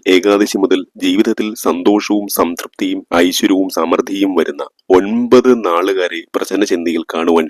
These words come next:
കഴിഞ്ഞു. ഉറപ്പായിട്ടും ഈ നാളുകാർ നിങ്ങളുടെ വീടുകളിൽ ഉണ്ട് എങ്കിൽ ആ വീട് രക്ഷപ്പെട്ടു എന്ന് പറയാം. എന്റെ പ്രവചനം അച്ചിട്ടാവുക തന്നെ ചെയ്യും. ഈ നാളുകാരുള്ള വീടുകളിലെ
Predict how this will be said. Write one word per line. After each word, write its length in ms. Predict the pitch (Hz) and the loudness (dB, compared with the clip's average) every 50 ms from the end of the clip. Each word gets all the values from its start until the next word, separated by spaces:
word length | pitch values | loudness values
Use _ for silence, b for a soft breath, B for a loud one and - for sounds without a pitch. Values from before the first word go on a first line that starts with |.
| - | -4
കഴിഞ്ഞു. 280 | - 76 73 71 69 - _ _ _ _ _ _ _ - | -6 -6 -6 -6 -8 -12 _ _ _ _ _ _ _ 6
ഉറപ്പായിട്ടും 680 | - 110 123 131 - - 127 123 127 120 - 120 120 123 - _ - | 8 8 8 8 8 8 6 6 6 6 4 2 0 0 -2 _ 0
ഈ 80 | 104 113 120 | 2 4 4
നാളുകാർ 500 | 117 104 98 95 98 107 107 113 113 - - _ - | 6 6 4 6 6 4 4 4 2 2 0 _ 0
നിങ്ങളുടെ 280 | 98 92 98 98 95 92 | 2 2 4 4 4 4
വീടുകളിൽ 460 | 92 87 90 90 92 92 98 95 87 | 2 2 2 2 2 2 2 -2 -6
ഉണ്ട് 240 | 76 73 78 80 82 | -10 -14 -2 2 2
എങ്കിൽ 320 | 95 85 73 71 - - - - _ _ - 95 | 4 4 2 -2 -10 -20 -20 -20 _ _ 0 2
ആ 40 | 92 92 98 87 | 4 4 4 2
വീട് 280 | 85 87 92 98 95 | 2 2 2 4 4
രക്ഷപ്പെട്ടു 600 | 101 95 85 80 - - 107 101 104 - - 95 98 107 - - | 4 4 2 0 -4 -2 -2 -2 -2 0 2 2 2 2 0 -2
എന്ന് 180 | 87 85 85 80 | -4 -2 -2 -2
പറയാം. 300 | - 62 65 65 64 - _ _ _ _ | -2 -2 -4 -6 -8 -12 _ _ _ _
എന്റെ 160 | 78 82 85 85 | -4 -2 -2 0
പ്രവചനം 460 | 87 82 82 90 90 98 95 98 104 - _ _ _ - | 2 2 2 2 2 2 2 0 0 -4 _ _ _ -4
അച്ചിട്ടാവുക 760 | 82 87 - - - 123 113 - - 92 90 90 98 98 98 | -4 -4 -2 -2 0 0 0 2 2 2 4 4 4 4 4
തന്നെ 240 | - 87 82 82 80 - | 2 2 0 -2 -4 -4
ചെയ്യും. 260 | - 71 - - - - _ - - | -4 -6 -6 -8 -12 -18 _ 4 8
ഈ 80 | 123 127 320 - - | 10 10 10 8 6
നാളുകാരുള്ള 760 | - 139 127 117 120 131 143 147 135 135 135 127 127 123 127 135 120 | 6 6 8 8 8 8 8 6 6 4 2 2 2 0 0 -4 -6
വീടുകളിലെ 520 | 95 90 98 101 101 107 101 98 98 98 | -10 -4 -2 -2 0 0 0 0 2 2